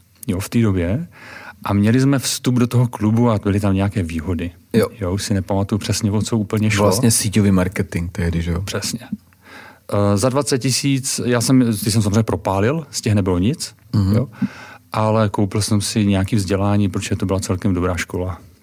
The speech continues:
Speaker 2: Mé první setkání s multilevelem bylo v roce devatenáct set devadesát v Praze v hotelu Hilton. Tehdy
Speaker 1: Mhm.
Speaker 2: se jmenoval ještě jinak a už si teďka nespomenu jak. A byl to Herbalife a vím, jak jsme tam tehdy na to všichni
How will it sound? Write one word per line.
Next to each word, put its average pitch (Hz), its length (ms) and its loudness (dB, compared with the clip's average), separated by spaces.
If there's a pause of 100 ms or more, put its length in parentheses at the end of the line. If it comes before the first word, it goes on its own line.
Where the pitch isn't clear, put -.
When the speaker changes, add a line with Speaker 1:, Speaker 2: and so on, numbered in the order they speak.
(500)
Speaker 2:
Mé 101 120 2
první 101 340 2
setkání 101 540 0
s 101 60 0
multilevelem 95 760 2
bylo 98 200 2
v 92 60 -2
roce 98 260 -2
devatenáct 92 640 0
set 95 120 -4
devadesát 90 960 -2
v - 100 -20
Praze 90 680 -2 (120)
v 90 60 -6
hotelu 92 400 2
Hilton. 87 580 0
Tehdy 87 280 -2
Speaker 1:
Mhm. 90 80 2
Speaker 2:
se 90 100 0 (400)
jmenoval 87 400 -4
ještě 95 320 -4
jinak 87 580 -2
a 90 100 -2 (680)
už 117 100 -6
si - 100 -4
teďka 85 300 -2
nespomenu 92 580 2
jak. 87 240 0 (180)
A 87 260 -2 (100)
byl 90 180 0
to 92 140 0
Herbalife 82 920 -2
a 85 200 -4 (460)
vím, 92 100 0
jak 87 120 2
jsme 90 160 0
tam 87 180 0
tehdy 85 220 0
na 87 100 2
to 87 140 -2
všichni 92 500 0